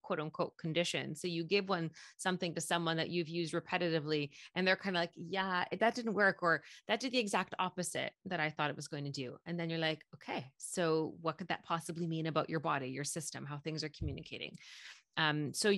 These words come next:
you're right. It gives, it still gives feedback for you to be able to understand how to pivot or where to pivot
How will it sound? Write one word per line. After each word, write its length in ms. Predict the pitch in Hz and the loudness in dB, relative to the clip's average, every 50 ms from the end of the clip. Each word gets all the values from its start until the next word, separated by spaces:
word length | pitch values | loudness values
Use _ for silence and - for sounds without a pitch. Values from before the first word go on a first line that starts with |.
| - _ - | 2 _ 0
you're 200 | 180 196 196 180 | 0 0 2 4
right. 280 | 180 170 208 240 254 - | 4 6 6 6 4 2
It 120 | 175 170 | 0 2
gives, 320 | - 175 180 175 - - - - | 2 2 2 0 -4 -10 -2 0
it 160 | 202 180 - | 0 0 0
still 260 | - - - 226 226 | 2 4 6 6 6
gives 360 | 202 196 196 185 175 - - | 6 2 2 2 2 -4 -8
feedback 760 | - - 170 160 156 - 175 175 202 254 294 _ - - - _ _ _ _ _ _ _ _ _ _ _ _ _ | -6 -4 -4 -4 0 2 2 2 2 -2 -6 _ -16 -18 -18 _ _ _ _ _ _ _ _ _ _ _ _ _
for 200 | - - - 208 208 | -20 -2 0 0 2
you 160 | 170 175 180 | 2 2 0
to 60 | 170 | 2
be 100 | 165 180 | 4 2
able 180 | 170 147 165 170 | 4 4 2 2
to 180 | 165 - 185 - - | 2 0 -4 0 0
understand 580 | 180 170 160 160 151 - - 175 160 147 147 147 | 2 2 2 0 0 -2 0 0 0 0 0 -2
how 260 | - - 151 147 165 | -2 0 2 2 2
to 80 | 175 185 | 0 -2
pivot 500 | - - 214 202 196 214 220 233 - _ | -2 -2 -2 2 2 2 2 2 0 _
or 140 | - 160 165 | -6 -8 -6
where 240 | 160 165 160 156 175 | -6 -4 -2 -2 -2
to 60 | 180 185 | -2 -4
pivot 540 | - - 208 202 202 214 214 220 208 - | -4 -4 -2 0 4 4 4 4 2 0